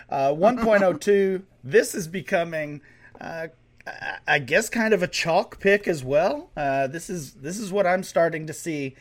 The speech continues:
everywhere, that it's Zach Wilson to the Jets. Are, are you kind of accepting at this point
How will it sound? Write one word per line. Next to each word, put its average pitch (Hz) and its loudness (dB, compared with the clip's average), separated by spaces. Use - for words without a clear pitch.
everywhere, 139 2
that 151 -2
it's 160 -6
Zach 165 0
Wilson 147 -4
to 156 -12
the 139 -6
Jets. 127 -4
Are, 131 -6
are 151 -6
you 180 -6
kind 196 -4
of 165 -4
accepting 175 -4
at - -8
this 160 -8
point 156 -6